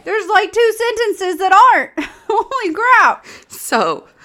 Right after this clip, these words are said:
Speaker 2: this is the exact portion we were just talking about, about beforehand. She walks in to see this fucking ruined house.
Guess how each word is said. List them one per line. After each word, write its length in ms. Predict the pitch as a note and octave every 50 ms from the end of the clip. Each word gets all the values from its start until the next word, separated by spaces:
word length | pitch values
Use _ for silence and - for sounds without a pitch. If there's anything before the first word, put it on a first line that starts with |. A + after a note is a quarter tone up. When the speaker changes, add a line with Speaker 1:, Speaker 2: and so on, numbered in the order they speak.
| - _ _ _ _ _ _ -
Speaker 2:
this 200 | A#3+ C4+ - F4+
is 120 | D#4+ -
the 80 | - D4
exact 360 | C#4 A#3 A#3 A#3+ A#3 A3+ A#3 -
portion 220 | A3+ G#3+ - G#3
we 60 | F#3+
were 40 | F3+
just 140 | F3 F3+ -
talking 260 | G3+ E3+ D#3+ E3 D#3+
about, 200 | D3 - - - - -
about 240 | D#3 F3+ D3+ - -
beforehand. 720 | F3 - - F3 D#3+ D#3 D#3+ D#3+ D#2 F2 C#3 G3 G#3 - _
She 220 | - - C4 A#3+
walks 420 | G#3+ B3+ G#3 B3 C4+ - A#3+ F#3
in 200 | G3+ G#3+ A#3+ G3+
to 120 | - G3+ G3
see 220 | - - G3+ F#3
this 240 | F3 F#3+ G#3 G3 G3+
fucking 580 | - - F#3 F3+ F3+ F#3 F#3 F3 F3 F3 F3 D#3+
ruined 560 | E3+ F3 E3+ F3 F3+ F3 E3+ F3 F3 F3+ F3
house. 680 | E3 C#3+ C3 A2 F2+ D#3+ G3+ G3+ - - - - -